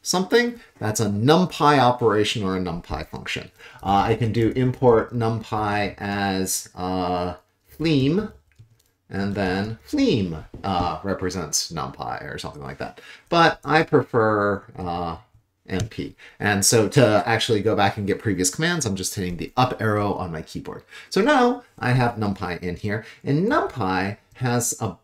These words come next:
bunch of operations inside it. In particular, it has something called NumPy sum, and this tells me that this will add up a bunch of things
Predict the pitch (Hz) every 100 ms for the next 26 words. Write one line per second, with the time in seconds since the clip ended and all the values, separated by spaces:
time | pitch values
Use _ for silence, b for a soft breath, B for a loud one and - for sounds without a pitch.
0 | _ - 240 277 - - - 139 135 -
1 | 113 117 117 92 92 92 98 90 - 90
2 | 85 82 - 87 160 427 - 156 214 -
3 | - - 120 98 85 90 151 - b b
4 | b - - - 95 87 92 156 - -
5 | _ - 123 123 185 - 95 87 98 -
6 | _ 92 95 98 104 113 131 - - 403
7 | 415 165 - 226 214 101 107 - 92 98
8 | 101 95 92 90 135 135 - 95 - -
9 | 143 175 - 110 120 120 - 107 101 110
10 | 110 - 101 101 - 90 80 78 82 -